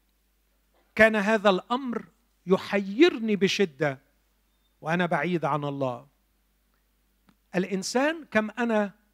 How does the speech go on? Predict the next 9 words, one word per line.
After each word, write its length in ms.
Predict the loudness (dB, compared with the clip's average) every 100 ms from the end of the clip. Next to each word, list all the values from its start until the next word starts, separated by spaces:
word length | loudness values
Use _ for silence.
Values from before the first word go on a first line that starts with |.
| _ _ _ _ _ _
شغوف 680 | 2 2 6 8 6 4 -2
به، 560 | -4 -4 -4 -4 -10 _ _ _
كم 180 | 0 4
أرى 220 | 4 4
من 180 | 2 -2
الجمال 600 | 0 2 4 4 2 2
والعظمة 840 | 2 2 0 0 0 2 2 2
في 160 | -4 -8
الإنسان. 720 | -10 -10 -4 -4 -4 -8